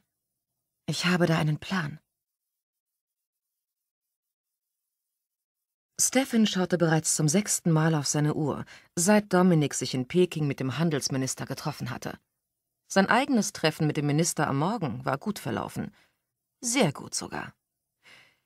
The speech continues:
Die Verhandlungen waren einzig und allein davon abhängig gewesen,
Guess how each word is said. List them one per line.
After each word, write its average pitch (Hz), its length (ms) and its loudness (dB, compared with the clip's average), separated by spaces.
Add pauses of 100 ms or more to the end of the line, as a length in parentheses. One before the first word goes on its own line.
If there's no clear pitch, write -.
(120)
Die 214 80 2
Verhandlungen 233 640 4
waren 185 240 4
einzig 262 420 0
und 180 160 -2
allein 180 320 4
davon 202 380 0
abhängig 180 460 0
gewesen, 156 460 0